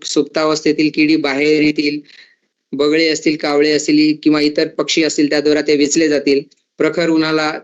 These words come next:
अ, त्या ठिकाणी त्यांना सामोरं गेल्यामुळे ते कीडग्रस्त अवशेष आणि रोगग्रस्त बुरशीचे काही अवशेष ते सुद्धा त्या ठिकाणी नष्ट होतील आणि पुढील हंगामासाठी आपल्याला त्याचा स्रोत जास्तीत जास्त कमी करता येईल.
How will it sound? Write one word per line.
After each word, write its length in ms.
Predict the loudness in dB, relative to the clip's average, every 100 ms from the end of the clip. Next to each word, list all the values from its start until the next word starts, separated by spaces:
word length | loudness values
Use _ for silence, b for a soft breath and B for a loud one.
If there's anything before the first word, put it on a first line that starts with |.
| -6
अ, 40 |
त्या 340 | -4 -2 -2 -2
ठिकाणी 440 | -2 -2 0 0
त्यांना 480 | 0 0 2 2 -2
सामोरं 460 | -4 -2 0 2 2
गेल्यामुळे 500 | 0 0 2 2 0
ते 140 | -2
कीडग्रस्त 600 | -2 2 2 2 0 0
अवशेष 460 | 2 2 2 0 -2 b b b -8
आणि 380 | -2 0 2
रोगग्रस्त 600 | 2 2 2 2 0 0
बुरशीचे 480 | 0 0 0 0 0
काही 220 | 0 2
अवशेष 360 | 2 4 2 0 0 -2
ते 100 | 0
सुद्धा 260 | 0 -2
त्या 160 | -2 0
ठिकाणी 320 | 0 0 2
नष्ट 280 | 2 0 0
होतील 380 | 0 0 -2 -4 B B -4
आणि 140 | -2
पुढील 320 | 0 0 0
हंगामासाठी 580 | 0 0 2 0 0 0
आपल्याला 340 | -2 0 0
त्याचा 300 | 2 0 0 0 -2 -8 -12 -14 -12
स्रोत 280 | -4 0 0 -2 _ -4
जास्तीत 280 | -2 0
जास्त 160 | 0 0 -2
कमी 200 | 0 0
करता 280 | -2 -6 -4
येईल. 140 | -6